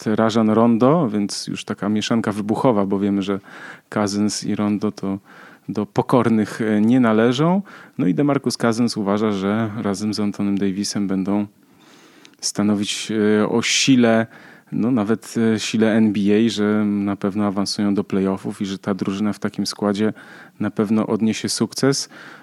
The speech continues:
To dość, e, ciekawe, m, niektórzy mówią, że kontrowersyjne, zresztą co innego ma mówić Cousins, e, przed sezonem, natomiast, e, no, to jest ciekawe, jak wszyscy g-, mają zupełnie, stawiają na zupełnie inne ustawienie, no to oni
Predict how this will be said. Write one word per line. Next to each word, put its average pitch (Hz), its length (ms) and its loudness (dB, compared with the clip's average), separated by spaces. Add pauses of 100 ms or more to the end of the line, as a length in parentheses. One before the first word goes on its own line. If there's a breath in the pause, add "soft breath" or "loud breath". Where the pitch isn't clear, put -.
(120)
To 135 120 -2
dość, 135 420 -2
e, 131 40 4 (360)
ciekawe, 139 720 2
m, 117 380 -2 (200)
niektórzy 110 360 -4
mówią, 113 200 2
że 110 120 0
kontrowersyjne, 120 880 2
zresztą 110 380 -4 (120)
co 127 160 0
innego 117 340 4
ma 117 120 4
mówić 131 420 2
Cousins, 101 560 0
e, 107 140 0
przed - 280 -4
sezonem, 113 500 2 (440 loud breath)
natomiast, 113 600 -4
e, - 20 0
no, 110 340 2 (180)
to 135 100 0
jest 131 180 0
ciekawe, 107 360 0
jak 107 540 0
wszyscy - 440 0
g-, 123 220 2
mają 120 340 2
zupełnie, 135 480 2
stawiają 123 340 2
na 117 100 2
zupełnie 139 400 2
inne 139 160 4
ustawienie, 131 580 0
no 127 160 2
to 123 200 -4
oni 113 360 2